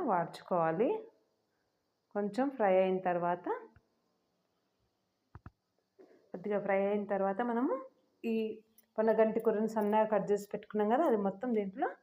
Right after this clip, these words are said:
వేసేసుకోవాలి. చూడండి, వేసేసుకొని కొద్దిగా దీన్ని కూడా మళ్ళీ ఫ్రై అవ్వనివ్వాలి, కొంచెం ఫ్రై అవ్వాలన్నమాట. అప్పుడే మనకి కూర అనేది మంచిగా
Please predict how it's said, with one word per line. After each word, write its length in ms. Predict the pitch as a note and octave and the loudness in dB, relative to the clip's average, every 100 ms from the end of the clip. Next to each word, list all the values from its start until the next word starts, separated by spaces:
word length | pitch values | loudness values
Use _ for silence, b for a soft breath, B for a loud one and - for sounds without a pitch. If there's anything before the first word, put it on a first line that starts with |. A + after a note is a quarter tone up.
| _ _ _ | _ _ _
వేసేసుకోవాలి. 720 | F#3+ F#3+ F#3 F#3 - D3+ D3+ D3+ | -4 0 -2 -2 -4 -2 -2 -6
చూడండి, 320 | D#3+ D3+ D3 - _ _ _ _ | -12 -12 -14 -20 _ _ _ _
వేసేసుకొని 600 | G3+ G3 A3 A3 A3 C4 A#4 B4 - | -6 0 0 0 -4 -2 -4 -6 -4
కొద్దిగా 320 | G#3+ F#3+ A3+ A#3 | 0 2 4 4
దీన్ని 200 | G#3+ G#3+ | 4 2
కూడా 120 | A3 A#3 | 2 2
మళ్ళీ 200 | G#3 A3 E4+ - | 2 2 0 0
ఫ్రై 140 | A3 G3+ | 2 4
అవ్వనివ్వాలి, 560 | F3+ F3 E3 D3+ C#3+ D3 - _ _ _ _ _ _ _ - | 4 2 -2 -4 -6 -8 -18 _ _ _ _ _ _ _ -10
కొంచెం 260 | G#3 A#3+ B3 | -6 -6 -6
ఫ్రై 160 | B3 G3 F#3+ | 0 2 2
అవ్వాలన్నమాట. 640 | F3 E3+ D#3+ D#3 D#3 - - _ F#3 | 2 -2 -2 -6 -12 -14 -18 _ -16
అప్పుడే 240 | - A3 A3+ | 0 2 2
మనకి 260 | G#3 G3+ D4 G#4+ - - | -2 -2 -2 -2 -4 0
కూర 180 | G#3 G#3 | 2 2
అనేది 220 | G3 G3+ A#3 | 0 0 2
మంచిగా 400 | G3 F#3+ G#3 A3+ | 0 -2 -2 -4